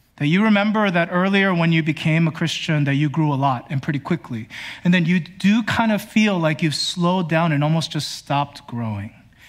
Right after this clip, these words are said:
And I want to offer a, a word of wisdom from Scripture to you.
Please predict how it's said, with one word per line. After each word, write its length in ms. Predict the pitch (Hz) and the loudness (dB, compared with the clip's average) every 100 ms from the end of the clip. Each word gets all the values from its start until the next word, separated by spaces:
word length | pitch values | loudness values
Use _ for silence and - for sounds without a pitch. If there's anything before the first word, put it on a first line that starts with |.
| - - - | -20 -20 -4
And 100 | 156 | 0
I 60 | 170 | 2
want 300 | 180 247 - | 2 0 0
to 180 | 202 - | -2 0
offer 580 | 165 175 180 165 147 - | 0 0 0 0 0 -4
a, 140 | 151 156 | -6 -2
a 60 | 156 | 0
word 200 | 156 156 | 0 0
of 120 | 139 | 0
wisdom 440 | 156 127 120 117 | -2 -2 -4 -4
from 180 | - 135 | -6 -8
Scripture 440 | - 147 - 139 | -4 -6 -4 -6
to 200 | 123 - | -6 -4
you. 220 | 127 120 | -4 -4